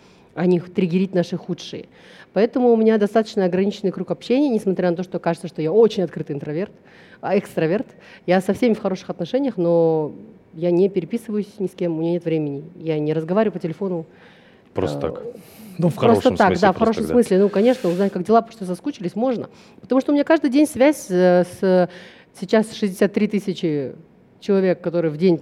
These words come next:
Speaker 1: отправляют мне по триста-четыреста сообщений в директ, и только это все разгребсти уже занимает несколько часов. Помимо этого у меня есть дети, у меня есть, э, какие-то свои желания, путешествия и так далее. Поэтому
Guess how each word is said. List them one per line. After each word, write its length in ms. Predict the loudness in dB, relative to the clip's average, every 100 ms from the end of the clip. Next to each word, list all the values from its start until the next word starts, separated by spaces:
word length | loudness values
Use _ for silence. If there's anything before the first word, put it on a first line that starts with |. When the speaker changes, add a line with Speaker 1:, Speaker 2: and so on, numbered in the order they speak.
| -4
Speaker 1:
отправляют 460 | -12 -2 0 0
мне 80 | -4
по 100 | -8
триста-четыреста 1040 | -4 -2 -2 -6 -6 -6 -8 -4 -4 -4 -8
сообщений 380 | -8 -6 -8
в 60 | 0
директ, 360 | 0 0 -2 -6
и 40 |
только 280 | -6 -6 -8 -2
это 280 | 0 0 -2
все 140 | -2
разгребсти 500 | -2 -4 -10 -14 -14
уже 340 | -12 -10 -6 -6
занимает 340 | -4 -8 -8
несколько 260 | -10 -14 -16
часов. 280 | -20 -20 -20 _ -20 -20 -12 2
Помимо 320 | 4 6 4
этого 320 | 2 0 -2
у 60 | 0
меня 200 | 0 -2
есть 140 | -2
дети, 520 | 0 0 0 -4 -6
у 100 | -6
меня 260 | -6 -6 -4
есть, 280 | -6 -8 _
э, 180 | -12 -12
какие-то 300 | -14 -14 -14
свои 300 | -10 -6 -4
желания, 580 | -2 0 2 2 0 -2
путешествия 600 | -6 -10 -6 -6 -6 -10
и 20 |
так 160 | -8 -2
далее. 300 | -2 -2 -6 _ _ _ _ _ _ -20 -14
Поэтому 600 | -8 -6 -4 0 2 2